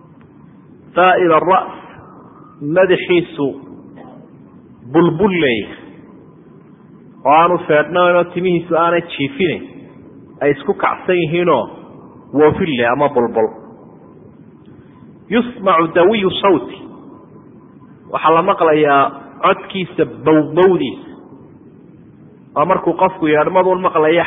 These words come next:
xarfaha aanu kala saarayn. Tala codkii waad maqlaysa, waxaana se garanayn waxa uu qofku leeyahay. Marka codkii unbaa la maqlayaa,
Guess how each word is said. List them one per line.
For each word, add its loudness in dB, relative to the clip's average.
xarfaha -2
aanu 2
kala 0
saarayn. 0
Tala 2
codkii 0
waad 4
maqlaysa, 0
waxaana 0
se 0
garanayn 0
waxa -2
uu -2
qofku -4
leeyahay. -2
Marka -2
codkii -2
unbaa 0
la 2
maqlayaa, -4